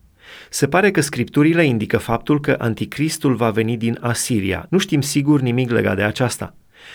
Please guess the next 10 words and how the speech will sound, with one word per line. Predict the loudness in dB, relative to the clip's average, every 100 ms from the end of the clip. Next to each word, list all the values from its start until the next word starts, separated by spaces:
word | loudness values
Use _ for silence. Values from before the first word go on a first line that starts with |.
| -6 0
Pe |
măsură | 2 2 4 2
ce | 4
vedem | 2 4 2
această | 2 0 0 2 2
învălmășală | 4 2 4 2 0 0 2 2
din | 0 0
Orientul | 0 0 0 2 0
Mijlociu | 0 0 -2 0 0 0
crescând, | 0 -2 -2 -2 -2 -2 -4